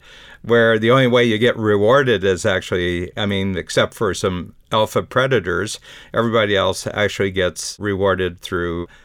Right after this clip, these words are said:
collaboration and teamwork, both internally and externally. So I would say isolation.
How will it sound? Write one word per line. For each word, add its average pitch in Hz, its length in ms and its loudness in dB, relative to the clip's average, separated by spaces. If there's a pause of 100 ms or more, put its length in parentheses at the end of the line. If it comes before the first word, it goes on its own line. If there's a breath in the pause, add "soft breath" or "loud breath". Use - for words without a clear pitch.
(140 soft breath)
collaboration 98 920 0
and 82 200 -6
teamwork, 98 540 -4 (100)
both 104 380 -2
internally 95 640 -2
and 85 100 -4
externally. 90 500 -8 (280 loud breath)
So 156 120 2
I 160 120 4
would 165 160 2
say 135 240 4
isolation. 113 880 0